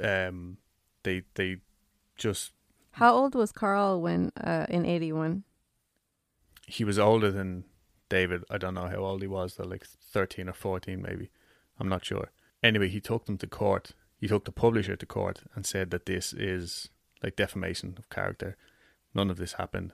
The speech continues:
Speaker 1: This isn't my family. You've ruined my career. This, that, and all the rest. He said, "Ed and Lorraine Warren only used their family to make money."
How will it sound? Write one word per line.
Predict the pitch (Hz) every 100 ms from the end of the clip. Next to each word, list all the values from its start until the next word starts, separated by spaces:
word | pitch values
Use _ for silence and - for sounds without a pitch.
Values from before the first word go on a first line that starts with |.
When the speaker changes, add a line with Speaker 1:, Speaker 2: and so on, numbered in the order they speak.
| _
Speaker 1:
This | - 98
isn't | 98 92
my | 87
family. | - 92 92 92
You've | 92 92 95
ruined | 98 95
my | 95
career. | - 98 98 95 95 - _ _ _ _ _ _
This, | - 90 -
that, | 95
and | -
all | 95 90
the | 87
rest. | 90 87 - _ _ _
He |
said, | - 95 95 - _ -
"Ed | 107 107
and | 107
Lorraine | 98 101 92
Warren | 95 95 92 92 _
only | - 107 107
used | 98 95 104 98
their | 98 95
family | - 95 92 92
to | 104
make | 95 92
money." | 95 98 90